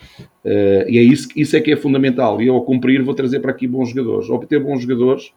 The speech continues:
ehm, vou ter naturalmente uma boa equipa. Ao ter uma boa equipa, eh, vou ter que ganhar jogos, vou ter que dar bons espetáculos. Eh, e isso pode levar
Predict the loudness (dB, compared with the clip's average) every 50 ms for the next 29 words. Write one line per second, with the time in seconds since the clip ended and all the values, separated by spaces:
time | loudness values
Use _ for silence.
0 | _ _ _ _ _ _ _ _ _ _ _ _ 0 2 4 4 4 4 4 2
1 | 2 0 -2 -4 -6 -10 _ _ _ 0 0 2 4 2 2 2 0 -10 -20 _
2 | _ _ _ _ -2 0 0 2 2 2 4 4 4 4 2 2 0 0 2 2
3 | 2 0 0 0 -2 -4 -4 -2 -4 -6 -2 0 2 2 2 2 2 2 2 0
4 | 0 0 0 0 0 0 -2 -6 -6 -6 -12 _ _ _ _ _ _ _ _ _
5 | _ _ 0 2 2 2 0 -2 -8 _ _ _ -6 -2 -2 0 0 0 -2 0
6 | 2 4 4 4 4 2 2 2 2 2 2 0 -4 -10 -18 _ _ _ _ _
7 | _ _ _ -6 -4 0 0 0 0 0 -2 0 0 0 0 2 2 2 2 2
8 | 0 -2 -2 -2 -2 -4 -2 0 0 0 0 0 -4 -8 -12 -14 _ _ _ _
9 | _ _ _ _ -20 -20 _ _ _ -2 2 4 6 6 6 6 2 0 2 2
10 | 2 4 4 2 0 -2 -6 -12 _ _ -4 -2 -2 -4 -6 -12 -18 _ _ -4
11 | -4 0 0 0 0 2 2 2 4 4 2 0 -2